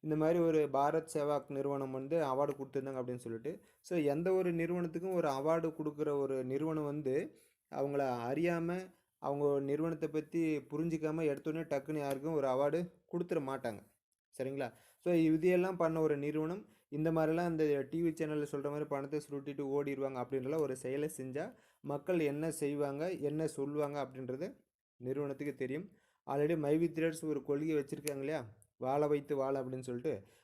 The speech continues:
அந்த ஒரு கொள்கைக்கு அர்த்தம் இல்லாம போயிடும் இந்த டி வி சேனல்காரெல்லாம்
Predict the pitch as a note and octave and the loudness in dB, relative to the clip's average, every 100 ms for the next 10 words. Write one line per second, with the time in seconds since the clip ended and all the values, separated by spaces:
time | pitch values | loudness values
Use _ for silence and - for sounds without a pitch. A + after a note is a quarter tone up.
0 | - C#3 D3 C#3+ C3 B2 B2+ C3 B2 D#3 | -8 -4 0 2 2 0 0 0 2 2
1 | F#3+ F3+ F3+ E3+ C#3 C#3+ E3 D#3 D3+ C3+ | 4 2 2 2 2 0 0 2 0 -2
2 | C3 A#2 B2 C#3 C#3+ D#3 D#3+ D#3 D3 C#3+ | -2 -4 -2 0 2 2 0 0 -2 -4
3 | C#3 C#3 C#3 E3 | -2 -2 0 -2